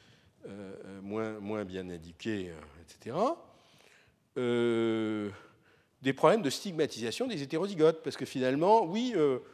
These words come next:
les malades, c'est quoi ? C'est les, c'est les homozygotes, ou même les hétérozygotes, c'est, et cetera. Donc, il y a, ça a été vraiment un échec, et cetera.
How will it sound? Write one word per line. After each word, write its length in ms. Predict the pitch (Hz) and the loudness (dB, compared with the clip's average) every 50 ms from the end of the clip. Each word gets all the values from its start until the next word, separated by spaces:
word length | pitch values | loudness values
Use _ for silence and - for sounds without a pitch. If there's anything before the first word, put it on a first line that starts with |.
| - - - _ - | -20 -20 -20 _ -4
les 160 | - 143 160 | 0 2 2
malades, 380 | 160 160 156 180 190 202 208 - | 4 4 4 6 6 6 4 4
c'est 140 | - - 160 | 0 -6 -6
quoi ? 240 | - - 147 127 120 | -2 0 0 0 0
C'est 180 | - - 131 | 0 -4 -6
les, 320 | 120 113 110 107 107 101 95 | -6 -4 -4 -2 -4 -4 -6
c'est 160 | - - 131 | -8 -10 -8
les 220 | 117 117 110 117 | -6 -6 -4 -2
homozygotes, 500 | 139 139 156 151 156 165 185 226 269 240 | 0 0 0 -2 -2 0 2 2 2 2
ou 60 | - 170 | 0 -6
même 320 | 143 135 139 147 147 147 | -4 0 2 2 2 2
les 160 | 131 117 120 | -2 -4 -4
hétérozygotes, 720 | 123 110 - 120 117 117 113 127 131 151 185 220 240 240 - | -6 -4 -2 -2 -2 -2 -4 -4 -2 2 2 2 2 0 -4
c'est, 180 | - 147 131 | -8 -8 -6
et 140 | 117 117 110 | -6 -6 -8
cetera. 320 | - - 107 - 160 214 233 | -10 -12 -8 -6 -6 -6 -4
Donc, 180 | 175 165 143 - - - - - - - _ _ _ - - | -6 -8 -8 -10 -16 -20 -20 -20 -20 -20 _ _ _ -8 2
il 80 | 127 | 6
y 60 | 139 | 6
a, 100 | 156 160 160 135 - | 6 6 4 -2 -10
ça 320 | - - - - - 143 | -10 -12 -10 -6 0 0
a 40 | 131 | 0
été 160 | 131 - 214 | 0 0 -2
vraiment 280 | 196 160 160 165 196 196 | 0 0 0 2 2 2
un 100 | 170 143 | 2 2
échec, 420 | 127 113 - - 135 139 - - | 0 -2 -2 -2 -4 -4 -4 -8
et 80 | 107 92 - | -16 -16 -18
cetera. 260 | - - _ - | -20 -20 _ -20